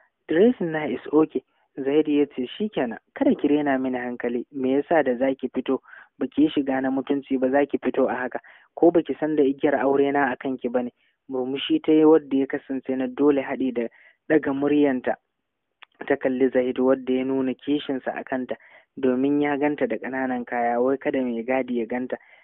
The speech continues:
Don haka kada ta ƙara yin haka. Don ta ƙara masa takaici ta ce, "To shi kenan, bari na kira mai gadin ya zo nan na aike shi, ko kallo na bai yi ba, kuma na ga ko waje na fita a haka, ai ba damuwarka ba ce."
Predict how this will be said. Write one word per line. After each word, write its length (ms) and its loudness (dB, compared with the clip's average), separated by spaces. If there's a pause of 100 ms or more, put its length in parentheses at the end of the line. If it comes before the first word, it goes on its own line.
(160)
Don 200 -2
haka 300 -6
kada 260 -2
ta 120 -6
ƙara 320 -2
yin 100 -2
haka. 280 -6
Don 220 0
ta 100 2
ƙara 400 -2
masa 240 -6
takaici 460 -4
ta 120 -2
ce, 160 -4
"To 180 -4
shi 200 -2
kenan, 300 -6 (720)
bari 220 2
na 120 0
kira 280 0
mai 180 0
gadin 380 -2
ya 100 -4
zo 160 -2
nan 200 -4
na 80 -6
aike 400 -4
shi, 280 -14
ko 180 -2
kallo 420 0
na 160 0
bai 160 0
yi 140 0
ba, 100 0 (640)
kuma 340 0
na 240 -2
ga 160 0 (2000)
ko 240 6
waje 220 2
na 100 0
fita 260 0
a 140 -6
haka, 300 -4 (140)
ai 120 0
ba 180 2
damuwarka 560 0
ba 100 -2
ce." 200 -10